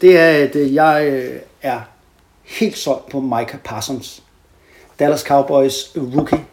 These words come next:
øh, linebacker. Jeg, øh, synes, han er en utrolig stjerne allerede. Altså, han, øh, blev sat ned på linjen, da, da Marcus Lawrence var, øh, skadet. Øh, satte ham derned for så pass rush lidt. Og han er jo oppe i double digit,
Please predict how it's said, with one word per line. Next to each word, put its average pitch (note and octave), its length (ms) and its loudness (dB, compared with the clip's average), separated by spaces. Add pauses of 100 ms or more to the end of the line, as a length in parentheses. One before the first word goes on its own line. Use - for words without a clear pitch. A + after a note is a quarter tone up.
øh, C#3 200 -2
linebacker. C3 520 -10 (800)
Jeg, E3 440 4
øh, C#3+ 200 -2 (320)
synes, - 280 -4
han D3+ 160 -4
er C#3+ 160 -2 (240)
en D#3 260 -2 (360)
utrolig F3 500 -6
stjerne B2+ 360 -10
allerede. A2+ 260 -10 (760)
Altså, E3 240 0
han, E3+ 300 2
øh, C3 440 0 (560)
blev D#3 240 4
sat C#3 200 -4
ned F3+ 180 4
på E3+ 80 -6
linjen, D#3+ 340 -2
da, D#3 140 -6 (100)
da C#3+ 40 -4
Marcus B2+ 360 -2
Lawrence C#3+ 500 -6
var, A2+ 200 -8
øh, A2+ 180 -16
skadet. E3 340 -4 (560)
Øh, D3 180 -2
satte C#3+ 200 -6
ham C3 180 -8
derned D#3 320 -4
for C#3 320 -2
så - 160 -8
pass A#2 300 -6
rush C3+ 200 -4
lidt. C3 320 -4
Og E3 120 -4
han D3+ 120 0
er D3 100 4
jo C3+ 200 2
oppe D#3 180 0
i C#3 40 -2
double D3 320 -2
digit, D#3+ 280 -2